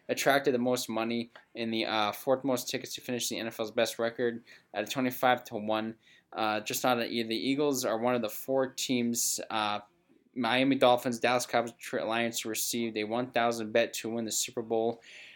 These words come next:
Uh, to have a player receive a one thousand bet to win the M V P, and to have their coach, one thousand, receive Coach of the Year. Um,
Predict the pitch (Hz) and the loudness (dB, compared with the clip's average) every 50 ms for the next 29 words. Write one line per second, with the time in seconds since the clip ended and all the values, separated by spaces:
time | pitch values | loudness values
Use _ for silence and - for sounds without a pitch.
0 | - _ - - 120 117 113 113 - - 127 131 139 135 135 143 127 127 - - | -20 _ -4 0 2 2 2 2 0 -2 2 6 6 6 6 6 4 2 2 2
1 | 135 127 120 113 113 - - - - 120 117 117 113 113 110 - 110 110 110 117 | 4 4 4 2 0 0 0 0 0 0 0 0 0 -2 -4 -4 -4 -2 -2 -2
2 | 120 120 - 117 117 117 113 110 113 113 - - - 113 110 110 110 107 107 - | -2 0 2 2 2 2 2 0 -2 -2 -2 -4 -6 -6 -6 -4 -4 -4 -4 -4
3 | - 113 113 110 107 - - 117 113 110 110 107 - 107 113 117 117 117 110 110 | -4 -4 -6 -6 -6 -8 -6 -6 -4 -4 -6 -6 -8 -6 -2 0 2 2 2 0
4 | 107 104 - - - - 120 123 123 - - - - - _ - 113 113 - 113 | -2 -4 -4 -6 -2 0 0 0 0 -2 -6 -10 -12 -14 _ -10 -10 -6 -2 0
5 | 107 110 110 107 104 104 - - - 123 110 - - - - 123 127 - - 123 | 0 0 -2 -4 -6 -8 -6 -6 -6 -6 -6 -8 -6 -4 -2 -2 -2 -4 -8 -8
6 | 107 90 92 101 110 104 90 90 - - - - - - - - - - - 110 | -8 -6 -4 -2 0 0 0 -2 -4 -10 -14 -16 -14 -14 -14 -14 -14 -8 -2 2
7 | 127 123 123 120 117 113 113 107 | 2 4 4 2 2 -2 -4 -8